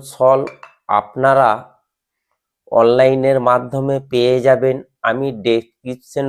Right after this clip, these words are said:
বক্সে লিংক দিয়ে দেব। এপসন সল্ট যেটা লবণের মতো দেখতে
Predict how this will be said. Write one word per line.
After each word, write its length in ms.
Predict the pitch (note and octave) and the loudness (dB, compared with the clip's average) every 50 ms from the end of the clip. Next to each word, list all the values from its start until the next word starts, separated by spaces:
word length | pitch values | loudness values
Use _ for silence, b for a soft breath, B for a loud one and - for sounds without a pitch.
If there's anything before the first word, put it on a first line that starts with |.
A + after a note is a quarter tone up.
| C3+ B2+ | -2 -2
বক্সে 400 | C3+ C3+ C3+ - - - C#3+ C#3 | -2 -2 -4 -6 -8 -4 -4 -2
লিংক 300 | C3+ A#2+ A#2+ B2+ B2 C3+ C#3 C3 B2 | -2 -2 -2 -4 -4 -4 -6 -6 -6
দিয়ে 240 | B2+ C3 C3 C3+ C3+ | -4 -2 -2 -2 0
দেব। 240 | A#2+ C3 C3 B2 A#2 A2 E2+ - _ _ _ _ _ _ _ _ _ _ _ _ _ _ _ _ _ _ _ _ _ _ _ _ | 2 2 2 2 2 0 -2 -4 _ _ _ _ _ _ _ _ _ _ _ _ _ _ _ _ _ _ _ _ _ _ _ _
এপসন 480 | - G#2+ A2 - - - - D3 C#3 C#3 C3+ C#3 - | -4 -4 -4 -4 -6 -4 0 0 0 0 -2 -6 -12
সল্ট 380 | - - C3+ C3+ C#3 C3 G2+ - - - - F#2+ F2+ | -4 0 2 4 4 4 2 -2 -8 -20 -20 -8 -2
যেটা 360 | A#2 A#2+ A#2+ A#2 A#2+ C#3 C3+ C3+ C3+ | 0 0 0 0 2 2 2 2 4
লবণের 600 | A#2+ A2+ A2 G#2+ G#2 A#2 B2 B2+ C3 C3+ C3+ C3 | 4 4 2 2 2 0 0 2 2 2 0 0
মতো 340 | B2 A#2+ B2 B2 B2 - C#3+ C3+ A#2 | 0 0 0 0 0 -2 -4 -4 -2
দেখতে 400 | G2+ A#2+ B2+ B2+ - _ _ C#3 | -2 -2 -4 -4 -6 _ _ -6